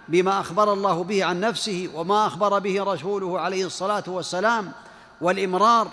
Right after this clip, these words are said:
وهو إجراؤها على ظواهرها دون التعرض لتكييفها كما جاء في الآثار.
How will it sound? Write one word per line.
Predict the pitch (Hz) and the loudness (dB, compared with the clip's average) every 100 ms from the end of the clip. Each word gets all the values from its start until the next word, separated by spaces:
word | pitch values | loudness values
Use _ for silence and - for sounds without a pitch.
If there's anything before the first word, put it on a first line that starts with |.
| - | -6
وهو | 170 170 | -4 -2
إجراؤها | 196 190 170 196 233 220 185 170 | -2 -4 0 4 4 2 0 2
على | 147 185 | 4 6
ظواهرها | 185 180 180 185 156 196 180 151 175 170 - - - - - - - - - - | 4 4 4 4 6 6 6 2 0 0 -6 -18 -18 -20 -20 -20 -20 -20 -20 -8
دون | 156 208 240 233 | 2 4 6 4
التعرض | - 190 175 226 240 254 202 180 | 0 2 6 6 6 4 2 -6
لتكييفها | 175 214 - 208 208 139 160 160 151 - - - - - - | -2 -2 -2 0 0 0 0 0 -2 -6 -20 -20 -20 -12 -2
كما | 180 190 | 0 2
جاء | 165 190 190 | 2 2 2
في | 147 | 0
الآثار. | 165 165 151 160 | -2 -2 -2 -2